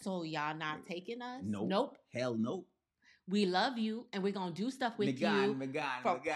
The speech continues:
Speaker 1: part of the winter break. But another part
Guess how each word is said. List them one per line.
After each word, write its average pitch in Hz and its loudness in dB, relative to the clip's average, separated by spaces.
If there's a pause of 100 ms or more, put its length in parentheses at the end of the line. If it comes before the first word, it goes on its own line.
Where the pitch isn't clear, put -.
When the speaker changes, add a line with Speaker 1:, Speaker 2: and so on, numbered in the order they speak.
Speaker 1:
part 240 6 (140)
of 208 2
the 202 4
winter 185 -4
break. 170 -4 (440)
But 202 4
another 208 4
part 202 2